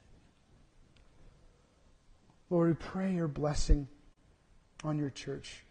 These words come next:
Lord, that we would indeed be one as you and Jesus and the Father are, and the Holy Spirit are one.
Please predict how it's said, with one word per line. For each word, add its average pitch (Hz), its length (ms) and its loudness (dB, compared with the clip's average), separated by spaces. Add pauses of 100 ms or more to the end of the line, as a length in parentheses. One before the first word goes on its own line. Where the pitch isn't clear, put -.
(500)
Lord, 180 160 8
that 170 280 8
we 185 240 6
would 185 360 6
indeed 165 520 2
be 160 180 2
one 151 400 0
as 151 320 -6
you 180 420 0 (380)
and 160 160 -4
Jesus 147 680 -6 (320)
and 151 80 -4
the 143 60 -4
Father 156 360 -2
are, 139 280 -4 (100)
and 156 100 -6
the 139 60 -6
Holy 160 180 -2
Spirit 156 280 -4
are 139 100 -4
one. 135 320 -10